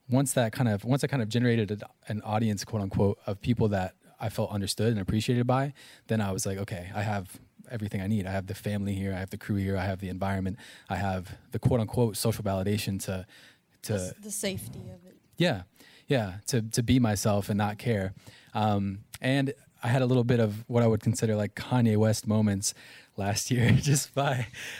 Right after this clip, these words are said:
Speaker 1: by holding stuff in for so long and just cutting through.
Speaker 2: Yes.
Speaker 1: But really, I prefer to keep to myself. I'm actually pretty introspective, but when I have to speak up, I do. So that's maybe what you're tapping into or seeing.
Speaker 2: N-, and I love it. And I just wanna add, like, a few things for anyone out there that is trying to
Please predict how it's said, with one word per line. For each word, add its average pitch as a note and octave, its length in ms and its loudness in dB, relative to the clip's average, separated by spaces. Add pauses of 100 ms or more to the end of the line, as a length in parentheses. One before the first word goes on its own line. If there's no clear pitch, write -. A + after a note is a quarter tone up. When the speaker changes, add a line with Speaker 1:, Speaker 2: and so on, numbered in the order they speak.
(120)
Speaker 1:
by C#3 140 2
holding D#3+ 300 2
stuff C3 240 2
in C#3 140 4
for C#3+ 60 4
so C#3+ 160 4
long D3+ 240 4
and C3 60 2
just A#2 180 -2
cutting C#3 340 -4
through. C3 300 4
Speaker 2:
Yes. C#3 60 -4
Speaker 1:
But G#2+ 280 2 (380)
really, E3+ 320 4
I - 80 2
prefer C#3+ 280 2
to D3 60 4
keep B2+ 160 0
to A2+ 80 -2
myself. G2 400 -4
I'm A2 60 0
actually A#2+ 280 0
pretty A2+ 220 2
introspective, G#2+ 720 -2
but G2 300 -2 (260)
when A2 140 -2
I G#2 40 -2
have G2+ 200 -2
to - 80 -10
speak G2+ 200 -6
up, F#2+ 120 -8
I F2 60 -6
do. F2 240 -12
So - 200 -12 (280)
that's - 260 -14 (320)
maybe F#2 180 -8
what - 200 -12
you're F2+ 200 -12
tapping - 280 -14
into F#2+ 220 -10 (120)
or G2 60 -10
seeing. - 220 -6
Speaker 2:
N-, - 60 -10 (140)
and C4 160 0
I C#4+ 140 2
love C4 180 2
it. A3 60 2
And F#3+ 120 0
I G#3 80 2
just G#3 200 -2
wanna A3 160 2
add, G3 280 0
like, F#3+ 160 -8
a G3 80 -4
few G3 220 -6
things G3 320 -2
for G3 280 2 (640)
anyone C#4+ 400 2
out G#3+ 200 0
there A3+ 120 2
that G3 220 0
is G3 160 -8
trying G#3+ 400 -8
to G3+ 340 2